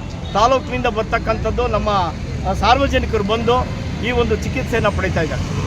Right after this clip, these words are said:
ಇದೊಂದು, ಆ, ಉತ್ತಮವಾದ ಒಂದು ಸಂಸ್ಥೆ ಅಂತ ಹೇಳ್ಬೋದು. ಯಾಕೆಂದರೆ ನಾನು ಕೆಲವು ಸಮಸ್ಯೆಗಳಿಂದ ಬಳಲ್ತಾ ಇದ್ದೆ. ಈ ಒಂದು ಬಳಲಿಕೆಯನ್ನು, ಈ ಒಂದು ವಿಷಯವನ್ನು ಕೇಳಿ ನಾನು ಈ ಸಂಸ್ಥೆಗೆ ಹೋಗಿ ನಾನು ಒಂದು ಥೆರಪಿಯನ್ನು ತಗೊಂಡಾಗೆ ಹಲವಾರು ನಮಗೆ ಸಮಸ್ಯೆಗಳು, ಏನು,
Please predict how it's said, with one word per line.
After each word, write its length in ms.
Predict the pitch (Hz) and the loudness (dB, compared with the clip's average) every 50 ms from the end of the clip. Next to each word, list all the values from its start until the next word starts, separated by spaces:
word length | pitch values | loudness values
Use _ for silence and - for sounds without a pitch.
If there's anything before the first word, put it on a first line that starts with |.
| - - 196 | -2 -2 2
ಇದೊಂದು, 340 | - 277 262 262 254 247 214 202 233 185 - - - - - - 202 | 4 4 6 6 6 6 6 6 6 4 0 -2 -2 -2 0 4 6
ಆ, 140 | 214 220 214 | 6 6 6
ಉತ್ತಮವಾದ 600 | 208 220 - - 294 302 302 285 277 277 277 269 | 6 4 2 2 2 4 6 8 8 8 6 6
ಒಂದು 280 | 262 254 247 - 233 220 | 4 2 2 2 2 2
ಸಂಸ್ಥೆ 340 | - 220 226 233 - 233 233 | 2 0 0 0 2 0 2
ಅಂತ 140 | 226 208 | 2 2
ಹೇಳ್ಬೋದು. 520 | 220 208 190 190 196 196 196 - - - - | 2 4 4 4 4 2 2 2 2 0 0
ಯಾಕೆಂದರೆ 540 | 180 - 269 269 269 269 254 226 220 240 233 - - - - - - | 2 2 2 2 4 6 6 6 6 4 2 -2 -4 -4 -2 0 2
ನಾನು 280 | 196 208 247 277 277 269 | 2 4 6 6 4 4
ಕೆಲವು 360 | - 247 254 262 262 254 240 | 4 4 4 4 4 4 4
ಸಮಸ್ಯೆಗಳಿಂದ 680 | 220 233 233 254 262 - - 262 247 247 240 233 - - 233 226 214 208 | 4 2 2 2 0 0 2 2 2 2 2 2 4 6 6 6 6 6
ಬಳಲ್ತಾ 340 | 208 226 247 247 - 233 226 | 6 6 4 4 4 4 4
ಇದ್ದೆ. 520 | 214 - 247 262 254 - - - - - - - - - - 254 | 4 4 2 0 0 0 -2 -2 -2 -2 -2 0 0 0 2 2
ಈ 40 | |
ಒಂದು 240 | 269 262 254 - 247 | 2 4 4 4 4
ಬಳಲಿಕೆಯನ್ನು, 1080 | - 208 220 240 269 285 285 - - 277 277 269 262 254 254 247 240 226 196 - - 254 | 4 4 4 4 4 4 2 2 2 2 4 4 4 4 4 4 4 4 2 0 -2 -2
ಈ 40 | 247 | 0
ಒಂದು 280 | 247 254 247 240 240 226 | 0 0 0 2 0 0
ವಿಷಯವನ್ನು 540 | - 208 - 294 285 277 277 269 254 - | 0 0 0 2 2 2 2 2 0 2
ಕೇಳಿ 220 | 240 247 247 240 233 | 2 2 2 2 2
ನಾನು 220 | 226 220 226 226 | 2 2 2 2
ಈ 100 | 220 220 | 0 0
ಸಂಸ್ಥೆಗೆ 500 | 220 - 220 226 240 - - 247 240 233 | 0 -2 -2 0 0 0 0 2 2 2
ಹೋಗಿ 300 | 226 220 220 214 226 220 | 4 2 2 2 2 2
ನಾನು 220 | 208 208 202 202 202 190 175 - - - - - - - - | 2 2 2 2 2 0 0 0 -2 -2 -2 -2 0 0 0
ಒಂದು 160 | 131 240 226 - | 2 2 2 4
ಥೆರಪಿಯನ್ನು 600 | - 214 233 254 254 - 277 262 262 254 247 - | 4 6 6 6 6 4 2 2 2 2 2 2
ತಗೊಂಡಾಗೆ 480 | 233 233 240 233 214 220 208 - 233 | 2 2 2 2 2 2 2 2 2
ಹಲವಾರು 680 | 254 - 190 196 240 254 269 277 277 269 247 208 - - | 2 2 2 4 4 4 4 4 4 4 4 2 0 0
ನಮಗೆ 260 | 180 196 214 208 208 | 0 0 2 2 2
ಸಮಸ್ಯೆಗಳು, 880 | 202 - 202 196 - 190 - - 233 214 208 190 - - - - - 185 | 2 2 2 2 0 0 2 2 2 2 2 2 2 2 2 2 2 2
ಏನು, 320 | 208 220 220 214 208 196 | 4 4 4 4 4 4